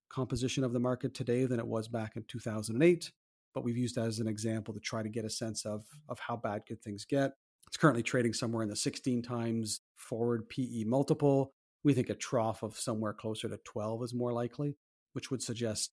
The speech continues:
further potential downturns to markets from here before we see that turnaround. And then at some point in time, and if you, if you do have a long-term focus, think out eighteen to twenty-four months, it's hard to not think that you would get paid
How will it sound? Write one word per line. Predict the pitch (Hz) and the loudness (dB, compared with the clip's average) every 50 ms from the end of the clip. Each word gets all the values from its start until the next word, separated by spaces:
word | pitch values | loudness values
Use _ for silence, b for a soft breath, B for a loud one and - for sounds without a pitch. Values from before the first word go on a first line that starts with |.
| _ - | _ -14
further | - - 151 147 139 139 131 | 0 4 6 8 8 8 6
potential | - - 117 - - - 139 143 139 - - 120 107 | 4 0 -8 -8 -4 2 2 2 4 2 0 -2 -2
downturns | 107 113 107 107 107 104 104 - - 110 104 104 104 - | -2 -2 -2 -2 -2 -4 -4 -4 -4 -2 -2 -4 -4 -6
to | 110 | -6
markets | 101 104 107 110 - 127 113 - - | -4 -4 -4 -6 -6 -8 -8 -8 -8
from | - - 113 101 | -8 -6 -6 0
here | 98 139 151 160 160 156 156 - _ _ _ _ _ _ _ _ _ _ | 4 6 6 8 6 4 2 -4 _ _ _ _ _ _ _ _ _ _
before | - 113 - - 131 117 110 | -12 -10 -4 0 0 2 2
we | 107 110 | 0 0
see | 107 - - 117 | 0 0 0 0
that | 107 110 104 - - - | 0 -2 -2 -4 -6 -2
turnaround. | - 160 160 151 147 139 135 139 139 135 135 131 b b b b b b b b b | 2 4 6 6 6 6 6 6 6 4 2 0 b b b b b b b b b
And | - 117 113 | -6 -4 -4
then | 110 | -2
at | 107 - | 0 2
some | - - 147 143 139 | 4 6 6 6 6
point | - - 123 107 110 | 4 0 -4 -4 -4
in | 110 | -6
time, | - 113 113 110 117 127 127 | -6 -4 -2 -2 0 0 0
and | 120 | -2
if | 113 - | -4 -4
you, | 117 110 110 | -4 -4 -4
if | 107 - - - | -6 -6 -6 -4
you | 117 | -2
do | 113 131 123 | 0 0 0
have | 110 113 | 0 0
a | |
long-term | 110 107 117 113 113 113 110 - 123 110 107 | 0 0 2 2 2 0 0 -2 -4 -4 -4
focus, | - - 107 110 - 127 - - | -4 -6 -6 -6 -6 -8 -8 -4
think | - 127 117 110 117 | -2 -2 -2 -2 -2
out | 110 107 107 - _ _ _ _ _ _ _ _ _ _ _ _ _ _ - - - | -4 -4 -6 -10 _ _ _ _ _ _ _ _ _ _ _ _ _ _ -18 -10 -8
eighteen | 123 123 117 - - - 135 123 120 117 110 | -8 -8 -8 -12 -6 -2 0 0 0 0 0
to | 104 101 | -2 -4
twenty-four | - - - - 117 113 110 - - 151 170 175 | -8 -6 -2 0 0 0 0 2 4 6 6 8
months, | 175 175 170 175 175 - - - - _ _ _ _ _ _ _ _ - | 8 8 8 6 6 4 0 -2 -4 _ _ _ _ _ _ _ _ -10
it's | 117 - - | -10 -8 -4
hard | - 143 131 123 117 107 - | 0 2 2 2 0 -2 -2
to | - | -2
not | 113 110 113 113 110 107 - | 0 0 0 0 -2 -4 -6
think | - - 131 113 110 - | -6 -4 -4 -4 -4 -4
that | 113 - | -8 -6
you | 113 | -6
would | 110 110 107 | -6 -4 -4
get | 117 110 - | -6 -8 -8
paid | - - 123 110 110 107 113 | -8 -6 -4 -4 -4 -6 -8